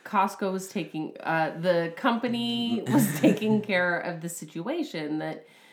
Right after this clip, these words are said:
Speaker 1: I don't know that we necessarily need to get this guy fired over this. Now,
Speaker 2: I mean, it
Speaker 1: he's
Speaker 2: happened.
Speaker 1: Correct, correct.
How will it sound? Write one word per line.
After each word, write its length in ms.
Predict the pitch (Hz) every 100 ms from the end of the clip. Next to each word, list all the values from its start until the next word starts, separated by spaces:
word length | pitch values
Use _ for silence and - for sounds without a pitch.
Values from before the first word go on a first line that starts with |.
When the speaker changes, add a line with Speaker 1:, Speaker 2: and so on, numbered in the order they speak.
| - _
Speaker 1:
I 140 | - 190
don't 260 | 214 196
know 160 | 202 185
that 100 | 170
we 120 | 175
necessarily 720 | 170 165 170 - 165 160 147
need 200 | 147 151 156
to 60 |
get 200 | 151 156
this 180 | 147 147
guy 200 | 143 143
fired 500 | 143 143 139 135 135 -
over 240 | 139 139
this. 360 | - - - -
Now, 520 | 165 151 143 147 151 - _ -
Speaker 2:
I 40 | 110
mean, 180 | 110 98
it 80 | 92
Speaker 1:
he's 60 |
Speaker 2:
happened. 680 | 113 95 - - - - -
Speaker 1:
Correct, 580 | - 233 202 - - -
correct. 380 | - 170 -